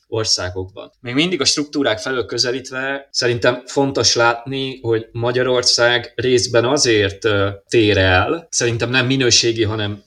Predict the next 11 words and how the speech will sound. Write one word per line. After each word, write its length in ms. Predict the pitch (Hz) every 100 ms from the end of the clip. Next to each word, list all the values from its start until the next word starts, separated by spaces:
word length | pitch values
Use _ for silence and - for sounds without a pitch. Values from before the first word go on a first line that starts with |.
| -
bizonyos 380 | 120 139 107
értelemben 340 | 113 104 117 123
inkább 260 | 107 117
mennyiségi 400 | 147 123 - 101
értelemben 640 | 110 104 110 101 101 101 98
tér 240 | 104 95
el, 320 | 92 101 117 -
mert 280 | 113 123 127
hogy 180 | 123 127
amennyiben 840 | 147 180 170 143 135 127 120 113
Magyarország 960 | 113 143 156 120 113 - 113 104 98 -